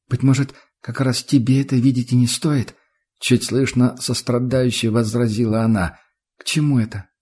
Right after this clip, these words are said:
Не надо». «Надо», — твёрдо отозвался Курт, не сбавляя шага. «Я должен увидеть тело». Нессель хотела сказать что-то ещё, явно намереваясь заспорить,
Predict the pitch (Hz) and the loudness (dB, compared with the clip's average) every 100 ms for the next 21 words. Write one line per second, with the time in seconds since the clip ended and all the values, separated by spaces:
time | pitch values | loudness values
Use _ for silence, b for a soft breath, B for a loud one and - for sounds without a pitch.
0 | - 160 160 131 85 - _ _ _ - | 0 2 4 2 -4 -10 _ _ _ 0
1 | 104 110 95 80 76 67 - _ _ _ | 2 4 0 -4 -6 -10 -16 _ _ _
2 | _ - 117 120 123 123 117 107 117 107 | _ 0 2 2 0 -2 -4 -2 -2 -4
3 | 98 - - 131 98 - - 117 123 120 | -8 -10 -4 -4 -4 -10 -2 0 0 0
4 | 120 120 110 - 107 85 71 - _ _ | 0 0 -2 -4 -4 -6 -8 -14 _ _
5 | _ _ 113 110 101 95 123 113 127 123 | _ _ -4 -2 -2 0 0 2 2 2
6 | 101 104 107 110 - 101 73 65 - _ | 2 0 -2 -6 -4 -4 -4 -8 -12 _
7 | _ _ _ _ _ _ _ - 92 110 | _ _ _ _ _ _ _ -4 0 0
8 | - 135 135 127 135 123 - 127 123 120 | 0 -2 -2 0 0 -2 -2 -2 -2 -2
9 | - 113 110 98 - 98 80 - b b | -2 -2 -2 -4 -2 -4 -4 -8 b b
10 | b 107 131 127 123 113 117 120 120 123 | b -2 0 2 2 2 2 4 2 0
11 | 107 92 101 - 117 98 69 | -2 -4 -6 -4 -2 -2 -4